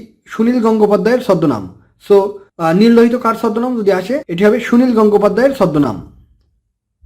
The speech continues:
বীরবলের হালখাতা গ্রন্থটি কোন ধরনের রচনা? বীরবলের হালখাতা প্রমোদ চৌধুরীর একটি প্রবন্ধ গ্রন্থ।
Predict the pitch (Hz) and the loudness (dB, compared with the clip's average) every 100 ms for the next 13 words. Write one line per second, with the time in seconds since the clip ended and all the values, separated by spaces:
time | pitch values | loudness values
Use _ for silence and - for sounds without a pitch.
0 | - - - - - _ _ _ _ _ | -20 -20 -20 -20 -20 _ _ _ _ _
1 | _ _ _ _ _ _ 147 170 247 247 | _ _ _ _ _ _ -2 2 4 4
2 | 254 254 180 208 190 151 160 180 _ - | 2 2 2 0 0 -2 -4 -6 _ -8
3 | 160 220 220 233 226 247 240 220 226 196 | -2 0 -2 -6 -4 -2 0 2 2 2
4 | 180 143 98 69 - _ _ _ _ _ | 0 -2 -6 -12 -20 _ _ _ _ _
5 | _ _ _ _ _ _ _ _ _ _ | _ _ _ _ _ _ _ _ _ _
6 | _ _ _ _ - - 160 233 233 247 | _ _ _ _ -20 -6 2 2 2 0
7 | 220 190 185 147 160 202 - _ _ _ | 0 0 0 -2 -4 -6 -12 _ _ _
8 | 220 240 254 254 240 240 240 226 226 269 | 0 0 0 -2 0 0 0 -2 -2 -2
9 | 339 - _ _ _ 220 233 240 233 208 | -4 -8 _ _ _ 0 2 2 2 2
10 | 202 185 | 2 0